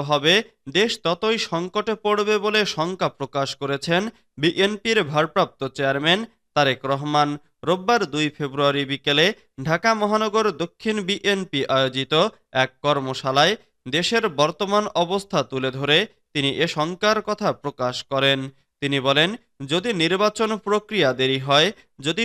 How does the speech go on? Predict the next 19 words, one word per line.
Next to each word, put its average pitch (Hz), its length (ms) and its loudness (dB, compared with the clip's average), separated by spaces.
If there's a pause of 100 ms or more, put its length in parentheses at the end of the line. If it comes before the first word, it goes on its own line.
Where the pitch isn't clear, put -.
সংস্কার, 196 540 0 (380)
সংস্কার 143 640 0
করে 139 260 4 (320)
আমরা 190 300 0 (140)
সংস্কারের 208 580 0 (100)
আলোচনা 180 420 2 (120)
দীর্ঘ 165 340 -2
থেকে 202 320 0 (460)
দীর্ঘতর 190 560 0 (180)
করতে 131 320 -6
থাকি, 139 380 -2 (340)
তাহলে 143 380 0
যে 147 160 4 (440)
স্বৈরাচারকে 151 720 2 (400)
বাংলাদেশের 135 720 0
সব 131 260 -2
মানুষ 139 340 2 (400)
দলমত 190 460 0 (140)
নির্বিশেষে, 139 680 0